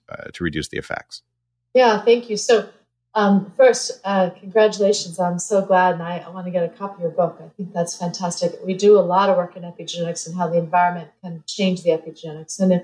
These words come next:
Speaker 2: you change the epigenetics in a mom, that oftentimes can be inherited into her baby, as well as a, a dad. So that's what's so amazing, is this epigenetic profile plays a role in both.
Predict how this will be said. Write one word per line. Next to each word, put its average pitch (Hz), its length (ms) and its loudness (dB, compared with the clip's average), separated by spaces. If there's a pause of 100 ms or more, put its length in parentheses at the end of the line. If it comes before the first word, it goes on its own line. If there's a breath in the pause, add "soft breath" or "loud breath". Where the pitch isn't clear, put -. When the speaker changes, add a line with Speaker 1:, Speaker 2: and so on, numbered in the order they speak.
Speaker 2:
you 185 100 -8
change 202 340 2
the 202 80 6
epigenetics 180 600 -2
in 170 80 -6
a 165 40 -8
mom, 202 520 2
that 190 120 -4
oftentimes 185 640 -8
can 277 160 -16
be 277 140 0
inherited 185 500 4 (460)
into 302 260 -4
her 185 360 4 (220)
baby, 175 220 4
as 226 180 2
well 330 220 4
as - 140 -4 (160)
a, 220 480 4 (300)
a 208 120 -2
dad. - 580 -2
So 175 240 4
that's - 320 2
what's - 280 0
so 196 180 6
amazing, 175 460 2
is 175 140 -18
this 160 140 -18
epigenetic 170 460 -18 (100)
profile - 460 -8
plays 160 220 -6
a 160 60 -12
role 165 120 -14
in 156 80 -16
both. 175 240 2